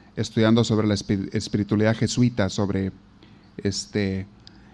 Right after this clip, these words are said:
algunos de los retiros que se dan en la espiritualidad jesuita, muy interesantes, muy bonitos. Este, Ignacio de Loyola,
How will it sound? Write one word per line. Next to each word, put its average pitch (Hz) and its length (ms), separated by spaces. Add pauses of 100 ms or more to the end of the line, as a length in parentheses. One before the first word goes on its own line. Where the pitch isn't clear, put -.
(540)
algunos 127 360
de 123 80
los 113 100
retiros 117 400
que 113 80
se 104 100
dan 104 360
en 110 80
la 98 60
espiritualidad 98 400
jesuita, 101 400
muy 131 260
interesantes, 107 580
muy 117 100
bonitos. 107 600 (580)
Este, 92 680 (1120)
Ignacio 113 400
de 110 80
Loyola, 104 480